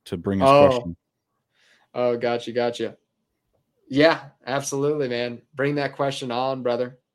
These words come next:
Speaker 2: No, I thought you were trying to rail me in. I thought, like, yeah, okay, I can go on Kenneth Walker tangents for, for hours. So, yes, that I was a big hit on that. Um, one other big miss that,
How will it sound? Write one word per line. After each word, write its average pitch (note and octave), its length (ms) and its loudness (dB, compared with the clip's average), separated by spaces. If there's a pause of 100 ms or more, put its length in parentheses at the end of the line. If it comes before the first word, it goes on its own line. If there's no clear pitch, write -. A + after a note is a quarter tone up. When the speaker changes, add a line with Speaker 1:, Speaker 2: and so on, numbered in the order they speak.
Speaker 2:
No, A#2+ 120 -2
I A#2 60 -4
thought C3+ 240 -2
you B2+ 40 -6
were A#2+ 60 -8
trying C3+ 200 -4
to A#2+ 40 -6
rail C#3 200 0
me C#3+ 100 -2
in. C#3+ 80 0
I C3 100 -2
thought, C3 220 0
like, A#2+ 160 -4
yeah, C#3 200 0
okay, C#3 180 -4
I C3+ 80 -2
can D3+ 120 -8
go D3 140 0
on C3+ 100 -2
Kenneth C#3 280 -8
Walker B2+ 260 -4
tangents G#2+ 400 -8
for, G#2 200 -12 (120)
for G#2 140 -6
hours. G2 380 -8
So, F#2+ 160 -14 (760)
yes, C3+ 240 0
that C3 160 0
I C3+ 340 0
was C3 240 -4
a A#2+ 200 -6 (180)
big B2 360 -4
hit B2 320 -4
on A#2+ 240 -8
that. A#2+ 340 -4 (1000)
Um, F3 480 0 (720)
one F#3+ 240 2
other D#3+ 220 6
big B2+ 280 -2
miss C3 380 -4
that, B2 240 -4